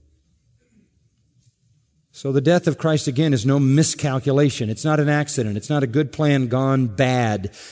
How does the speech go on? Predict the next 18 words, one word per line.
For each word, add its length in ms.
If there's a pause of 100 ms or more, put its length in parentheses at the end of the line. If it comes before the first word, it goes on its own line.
It 80
is 160
the 100
fulfillment 680
of 220
all 500
things 580
which 260
are 160
written 400
through 380
the 100
prophets 500
about 380
the 80
Son 380
of 180
Man. 460